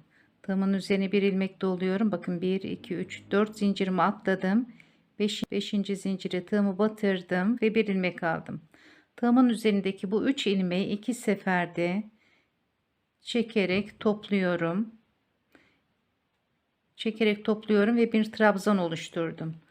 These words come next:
Tekrar tığımın üzerine bir ilmek doladım ve aynı noktaya üç tane trabzan yapıyorum.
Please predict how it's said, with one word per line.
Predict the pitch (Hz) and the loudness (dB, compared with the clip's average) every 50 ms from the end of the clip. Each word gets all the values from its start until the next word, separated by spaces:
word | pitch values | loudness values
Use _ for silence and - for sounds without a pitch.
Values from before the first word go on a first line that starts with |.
| _ _ _ _ _ _ _ - - - - - | _ _ _ _ _ _ _ -16 -16 -16 -10 -4
Tekrar | - 226 220 220 - 214 208 208 208 208 | 0 0 0 0 2 4 4 4 4 2
tığımın | 220 214 214 208 | 0 2 2 2
üzerine | 202 208 208 202 208 196 | 2 0 0 0 0 0
bir | 214 208 | 0 0
ilmek | 196 202 196 202 202 202 - - | 0 0 0 0 0 -2 -2 0
doladım | 208 196 196 196 196 190 208 202 190 | 0 0 2 2 0 0 0 0 0
ve | 185 190 151 | 2 2 2
aynı | - 143 208 254 277 269 247 226 214 196 | 4 6 8 10 10 10 8 8 6 4
noktaya | 196 185 170 - - - - 190 175 170 165 175 208 214 - - - _ _ _ _ _ _ - | 2 2 -2 -4 -6 -4 -2 0 2 2 2 2 0 -4 -8 -14 -20 _ _ _ _ _ _ -4
üç | 302 311 311 - - - | -4 -4 -4 -6 -10 -4
tane | - 214 185 185 190 202 220 214 | 2 2 4 4 4 2 2 0
trabzan | - 202 202 196 185 185 - 196 190 180 | 2 2 4 4 2 2 0 0 2 2
yapıyorum. | 170 160 156 156 156 - - 170 147 - - 156 - | 2 -2 -4 -6 -8 -10 -8 -6 -6 -6 -6 -8 -12